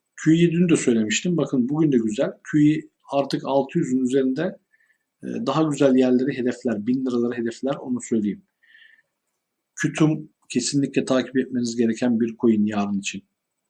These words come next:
Özellikle buralardan yani yedinin altına düşer, düşmezse ve yedi elli'nin üzerinde de kapanış yapabilirse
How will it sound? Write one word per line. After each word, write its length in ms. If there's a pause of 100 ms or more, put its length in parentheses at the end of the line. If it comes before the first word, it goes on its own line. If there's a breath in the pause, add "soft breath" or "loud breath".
(1500)
Özellikle 540
buralardan 600 (1500)
yani 340
yedinin 320
altına 420
düşer, 320 (240)
düşmezse 540 (1040 soft breath)
ve 60
yedi 340
elli'nin 360
üzerinde 420
de 100
kapanış 460
yapabilirse 500